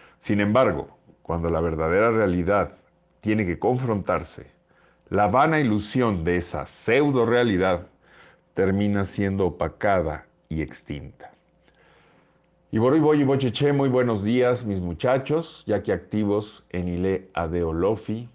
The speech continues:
con nuestra ceremonia del despertar de Orula, en este día domingo cinco de julio de dos mil veinte, pidiendo mucho aché y muchas bendiciones para todos y cada uno de ustedes.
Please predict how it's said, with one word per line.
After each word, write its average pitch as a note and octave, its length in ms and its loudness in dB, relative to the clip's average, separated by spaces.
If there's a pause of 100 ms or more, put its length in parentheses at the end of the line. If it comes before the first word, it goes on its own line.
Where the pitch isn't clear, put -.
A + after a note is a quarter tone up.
con F2 160 -6
nuestra A2+ 240 -4
ceremonia G#2+ 480 -2
del F2 180 -2
despertar F#2 880 -4
de E2+ 120 -6
Orula, G2 540 0
en G2+ 140 -2
este C3+ 300 -2
día A#2+ 220 0
domingo G2+ 500 -2
cinco G#2 400 -4
de E2 80 0
julio F#2+ 500 -2
de D#2+ 120 -6
dos D#2+ 200 -6
mil G2 200 -6
veinte, E2+ 500 -8 (1200)
pidiendo C3+ 720 0
mucho A2+ 300 -2
aché A2+ 240 -2
y A2+ 40 0
muchas G#2 320 -2
bendiciones F2 680 -4
para D#2+ 240 -6
todos D#2+ 360 -4
y - 40 -20
cada C2+ 260 -4
uno D2 220 -12
de - 60 -18
ustedes. - 640 -18